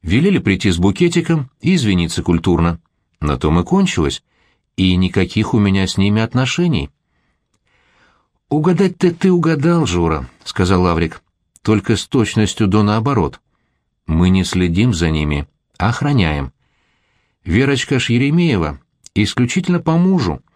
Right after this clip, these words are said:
а поскольку девичья фамилия ни в каких документах не указывается, никто ее и знать не мог. Короче, Верочка наша, хоть и працует инженером на Урале, доченька секретаря Ц К.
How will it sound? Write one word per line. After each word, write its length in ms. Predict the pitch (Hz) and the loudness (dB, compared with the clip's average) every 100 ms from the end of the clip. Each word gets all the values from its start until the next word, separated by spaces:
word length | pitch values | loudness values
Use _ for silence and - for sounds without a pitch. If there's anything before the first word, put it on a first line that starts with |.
| _ - | _ -8
а 120 | 76 | -4
поскольку 440 | 90 - 104 87 | -2 0 0 0
девичья 440 | 92 110 101 - 92 | 0 2 0 0 -2
фамилия 560 | 113 104 95 82 78 - _ _ _ _ | 0 0 2 0 -4 -10 _ _ _ _
ни 140 | 107 107 | 0 0
в 80 | - | 2
каких 320 | 113 - 98 | -2 0 0
документах 580 | 101 123 113 95 90 113 | 2 2 2 0 -2 2
не 100 | 107 | 2
указывается, 760 | 120 185 170 95 80 - 76 - _ _ | 2 0 0 0 -2 -4 -8 -10 _ _
никто 360 | 71 78 - 87 | -2 -2 0 0
ее 220 | 90 95 | 2 0
и 40 | 104 | 0
знать 260 | 147 156 | 0 0
не 100 | 90 | 0
мог. 260 | 82 69 - _ _ _ _ _ _ _ _ _ _ - | 0 -2 -8 _ _ _ _ _ _ _ _ _ _ -6
Короче, 560 | 117 120 101 - 80 - _ | 0 2 2 0 -6 -8 _
Верочка 540 | - 101 185 113 - 101 | -2 0 2 0 0 0
наша, 460 | 90 78 - 76 - _ - | 2 0 -2 -6 -10 _ -10
хоть 240 | - 110 | -2 0
и 60 | 104 | 0
працует 640 | - 107 - 214 175 - _ _ - | 0 -2 0 -2 -2 -4 _ _ -2
инженером 640 | 135 110 151 151 139 135 | 0 2 0 0 0 0
на 100 | 135 | 0
Урале, 440 | 139 135 127 123 - _ _ _ - | 0 0 -2 -4 -6 _ _ _ -8
доченька 840 | 78 101 117 - 127 139 131 127 _ _ _ | -2 0 0 0 -2 -2 -4 -6 _ _ _
секретаря 560 | - 147 151 143 147 127 | -6 -2 0 0 0 -2
Ц 160 | 165 | -4
К. 300 | 156 85 65 | -2 -2 -4